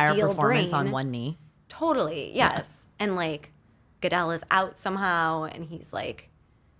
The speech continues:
Speaker 1: just, like, in the corner weeping. Yeah.
Speaker 2: <laughs>
Speaker 1: I, um, so I think they'd be great this year.
Speaker 2: I agree with that.
Speaker 1: I think it wouldn't be the, like, if you wanna have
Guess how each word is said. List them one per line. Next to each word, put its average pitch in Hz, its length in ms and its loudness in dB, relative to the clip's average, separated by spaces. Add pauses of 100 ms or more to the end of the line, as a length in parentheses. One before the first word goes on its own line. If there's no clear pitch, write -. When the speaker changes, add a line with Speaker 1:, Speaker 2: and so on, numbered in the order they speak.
Speaker 1:
just, - 180 -6
like, 151 180 -8
in 180 140 -2
the 170 80 -2
corner 160 340 -4
weeping. 185 760 -2
Yeah. 240 420 2 (200)
Speaker 2:
<laughs> - 220 -16
Speaker 1:
I, 220 220 2
um, 226 480 -2 (140)
so 226 120 -4
I 214 40 2
think 247 160 -4
they'd 175 160 -4
be 220 80 -8
great 226 240 -10
this - 200 -14
year. 233 580 -8 (220)
Speaker 2:
I 151 80 -2
agree 151 180 -4
with 147 120 -6
that. 143 180 -6 (400)
Speaker 1:
I 220 40 -4
think 233 260 -2 (420)
it 196 200 0
wouldn't 202 240 0
be 226 80 -4
the, 202 220 0
like, 226 160 -2
if 214 140 -6
you 208 80 -2
wanna 175 300 0
have 196 420 -2